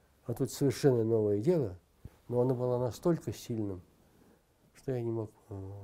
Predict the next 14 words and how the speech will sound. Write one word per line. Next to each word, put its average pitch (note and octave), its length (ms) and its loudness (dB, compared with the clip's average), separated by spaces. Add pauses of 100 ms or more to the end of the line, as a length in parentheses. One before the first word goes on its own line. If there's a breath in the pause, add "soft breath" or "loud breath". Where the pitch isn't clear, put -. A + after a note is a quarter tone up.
(340)
этому G2 300 -14
противиться. F2 600 -12 (760 soft breath)
И D3 60 -2
я D#3 120 0
ушёл B2+ 240 -8
в G2+ 140 -10
армию. F2+ 300 -12 (920)
Добровольно B2+ 920 2 (1000)
ушёл B2+ 280 -6
в F#2+ 120 -6
армию F#2 280 -8
на F#2+ 100 -6
три D#3+ 240 -2
года. G2 600 -2